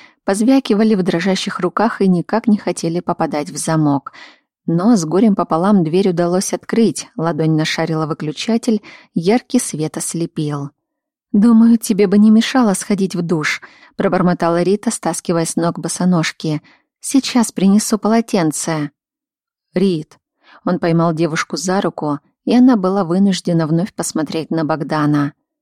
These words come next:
«Спасибо за всё». Марго сглотнула, кивнула головой, потому что, как ни старайся, сказать вряд ли бы что смогла. Твёрдые пальцы разжались,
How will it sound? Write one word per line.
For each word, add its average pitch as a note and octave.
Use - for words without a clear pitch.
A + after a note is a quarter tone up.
«Спасибо D3+
за D#3+
всё». D3
Марго G3+
сглотнула, F3+
кивнула E3+
головой, E3
потому F#3
что, -
как -
ни E3+
старайся, G#3
сказать B3+
вряд G3
ли G#3+
бы F3+
что D#3+
смогла. D#3
Твёрдые G#3
пальцы A3
разжались, F#3+